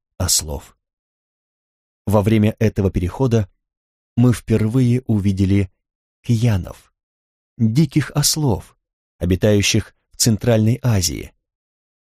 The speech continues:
красота движений которых покоряет путешественников.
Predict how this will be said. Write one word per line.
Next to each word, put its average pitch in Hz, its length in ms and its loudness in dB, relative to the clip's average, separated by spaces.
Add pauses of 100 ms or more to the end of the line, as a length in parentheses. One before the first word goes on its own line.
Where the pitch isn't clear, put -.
красота 104 500 0
движений 92 600 0
которых 104 720 -2
покоряет 95 580 -2
путешественников. - 1120 -10